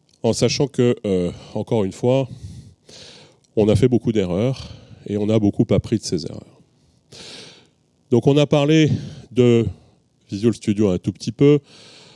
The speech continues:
Euh, Samuel y reviendra tout à l'heure. Je vais beaucoup me servir de Visual Studio. J'ai beaucoup hésité à, entre les différents groupes produits, à choisir tel ou tel.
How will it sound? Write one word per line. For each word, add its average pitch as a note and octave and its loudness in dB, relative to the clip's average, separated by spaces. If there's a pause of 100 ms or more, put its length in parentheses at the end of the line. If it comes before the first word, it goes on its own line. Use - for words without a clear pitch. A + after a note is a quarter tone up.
(260)
Euh, F2+ 0 (800)
Samuel G#2+ 2
y G#2 0
reviendra F#2 -4
tout - -12
à G2+ 0
l'heure. B2+ 2
Je F#2 -8
vais F#2+ -2
beaucoup B2 0
me C#3+ -4
servir A#2+ 0
de G#2+ -4
Visual G2+ -4
Studio. A2 -4
J'ai G2 -6
beaucoup G#2+ -10
hésité G#2+ -4
à, D#2 -8 (1160)
entre G2 0
les A2 0
différents G#2+ -4
groupes G2+ -4
produits, A2 -2
à F#2+ 0
choisir G2+ -4
tel G#2+ 2
ou F#2+ 0
tel. G#2+ -2